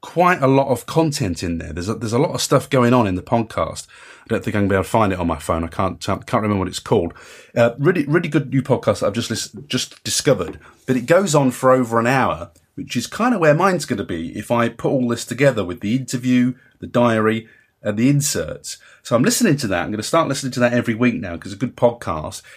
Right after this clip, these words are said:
and then see how I feel about the, the duration, the longer duration. Effectively, it's like a, a radio show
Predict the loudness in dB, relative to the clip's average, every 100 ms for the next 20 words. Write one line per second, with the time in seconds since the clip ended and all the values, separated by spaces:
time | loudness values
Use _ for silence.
0 | -6 0 0 0 -2 -2 2 2 2 0
1 | 0 0 2 2 0 -2 -4 -4 -4 _
2 | _ _ -4 2 4 4 2 -4 -4 0
3 | 2 2 0 -2 2 2 2 -2 -10 -12
4 | -18 -12 -4 -2 0 -2 -2 -2 0 0
5 | 0 -2 -4 -8 0 2 2 0 -2 -4
6 | -6 -8